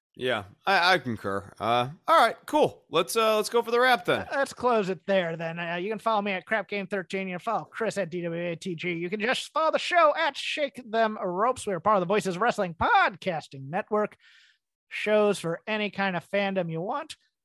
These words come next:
Speaker 2: They have an A E W show called The Next Pillar now. It, it goes far more granular into A E W than we do. Also have Music of the Mat with our boy Andrew Rich.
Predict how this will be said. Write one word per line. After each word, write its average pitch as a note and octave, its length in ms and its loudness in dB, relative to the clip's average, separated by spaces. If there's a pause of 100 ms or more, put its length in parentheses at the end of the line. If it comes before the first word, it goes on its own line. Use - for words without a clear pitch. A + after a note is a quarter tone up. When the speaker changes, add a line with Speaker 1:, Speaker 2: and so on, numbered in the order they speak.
(180)
Speaker 2:
They D#3 120 -6
have G#3+ 160 2
an A3 60 -2
A C4 180 -4
E C4+ 40 -10
W C4+ 340 2
show F3+ 340 0
called F#3 220 0
The G3 60 -4
Next A3 240 -6
Pillar C#4+ 340 4
now. C#3 320 -6
It, E3+ 180 -12
it F#3+ 240 -6
goes G#3 300 -2
far D4+ 420 0
more F3 520 0
granular E3+ 560 -2
into E3+ 220 -6
A F#3 100 -6
E E3 80 -4
W D#3+ 280 -6
than D#3 180 -8
we D#3+ 180 -8
do. G3+ 240 -8 (480)
Also E3 260 -2
have F3 160 -2
Music F3 260 -4
of F3 60 -4
the D#3+ 60 -8
Mat C4 300 -2
with F#3+ 120 2
our F3 100 2
boy F3+ 360 0
Andrew D#3+ 240 -6
Rich. C#4+ 400 -4